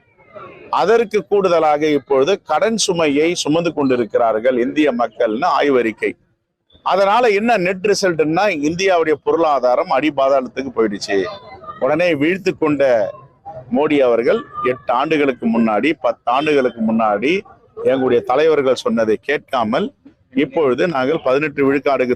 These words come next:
திரும்புகிறோம், குறைக்கிறோம் என்று சொல்றார். அப்போ இந்த எட்டு ஒன்பது ஆண்டுகளா இந்த மக்கள் பட்ட இன்னல்களுக்கும் வேதனைகளுக்கும் துன்பத்திற்கும்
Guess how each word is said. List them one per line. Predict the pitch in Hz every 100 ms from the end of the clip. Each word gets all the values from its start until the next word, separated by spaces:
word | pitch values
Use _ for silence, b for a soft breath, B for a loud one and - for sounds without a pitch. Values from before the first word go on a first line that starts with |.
| -
திரும்புகிறோம், | 139 151 131 127 185 170
குறைக்கிறோம் | 143 147 143 143
என்று | 139 -
சொல்றார். | 117 117 101 _ - - - - -
அப்போ | - 139 123 127
இந்த | 135 135 127 123
எட்டு | 147 196 175
ஒன்பது | 156 143 139
ஆண்டுகளா | 160 160 139 139 135 95 _ _ _ -
இந்த | 123 123
மக்கள் | 135 160 147
பட்ட | 139 131 117 127
இன்னல்களுக்கும் | 160 160 139 127 117 - 123 110
வேதனைகளுக்கும் | 139 160 151 135 127 120 123 107
துன்பத்திற்கும் | 143 156 156 143 127 -